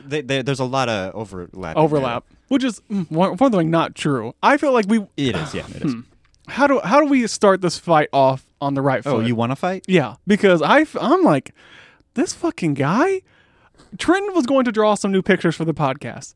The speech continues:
Speaker 2: and I
Speaker 1: Because
Speaker 2: posted a picture.
Speaker 1: Trenton's changed drastically.
Speaker 2: Yeah,
Speaker 1: And,
Speaker 2: and
Speaker 1: you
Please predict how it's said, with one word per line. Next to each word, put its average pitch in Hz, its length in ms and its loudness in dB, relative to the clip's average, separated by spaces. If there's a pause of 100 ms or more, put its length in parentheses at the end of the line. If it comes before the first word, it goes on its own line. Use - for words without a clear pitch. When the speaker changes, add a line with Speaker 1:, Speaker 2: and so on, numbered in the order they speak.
(160)
Speaker 2:
and 156 120 2
I 214 160 4
Speaker 1:
Because 220 80 0
Speaker 2:
posted 220 260 2
a 247 40 -4
picture. 156 420 -2
Speaker 1:
Trenton's 170 340 -6
changed 139 320 -8
drastically. 98 560 -8
Speaker 2:
Yeah, 120 240 0 (260)
Speaker 1:
And, 156 120 0
Speaker 2:
and 113 160 -4
Speaker 1:
you 131 320 -4